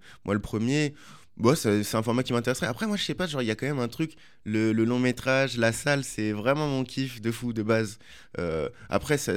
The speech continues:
c'est, garder des personnages, les développer, leur faire vivre plein d'aventures, plein de,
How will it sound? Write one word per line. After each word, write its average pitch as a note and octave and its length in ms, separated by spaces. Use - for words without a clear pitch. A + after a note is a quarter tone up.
c'est, - 220
garder A#2 320
des A2+ 100
personnages, B2+ 640
les A2 100
développer, A#2+ 840
leur G#2+ 120
faire G#2+ 160
vivre A2 240
plein A#2 220
d'aventures, A#2+ 600
plein A#2+ 200
de, A2+ 100